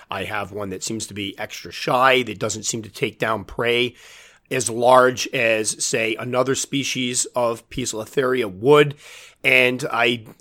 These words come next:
kinda left it out. Then after more time went on and I talked to more people, I started talking to more and more people that were experiencing the same thing I did. The fact that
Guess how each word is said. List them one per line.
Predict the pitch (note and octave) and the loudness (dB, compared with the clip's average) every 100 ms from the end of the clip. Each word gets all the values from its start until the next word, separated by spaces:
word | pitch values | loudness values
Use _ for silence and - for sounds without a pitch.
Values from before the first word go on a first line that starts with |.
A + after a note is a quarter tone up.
| - - | -16 0
kinda | D3 | 2
left | B2+ B2+ - | 2 -2 0
it | B2+ | 2
out. | C3 A2+ | 0 0
Then | C#3+ D#3 F3 E3+ | 0 0 0 -2
after | C#3 C#3 - | 0 -2 -2
more | C#3+ C3 C#3 | -2 0 0
time | D3 C3+ | -2 -2
went | B2 | 0
on | B2+ | 0
and | B2 | -2
I | A2 | -6
talked | - B2+ | -4 -6
to | B2 | -4
more | A#2 | -6
people, | A2+ F3 A2+ | -4 -6 -6
I | G#2+ | -6
started | - B2 A2 | -6 -4 -4
talking | A#2+ G#2+ A2 | -6 -8 -10
to | |
more | A2 B2 | -6 -4
and | B2+ | -4
more | A2+ | -6
people | A#2+ A#2+ | -6 -8
that | G#2+ A2 | -8 -8
were | G#2 | -8
experiencing | G2 - G2+ G2+ A2+ G2+ | -10 -10 -10 -8 -10 -8
the | |
same | - F#2+ | -8 -8
thing | G2 A#2+ | -8 -6
I | E3 F#3 | -2 -2
did. | A2 F2 | -4 -8
The | |
fact | - A2 A2 | -8 -8 -6
that | A2 | -10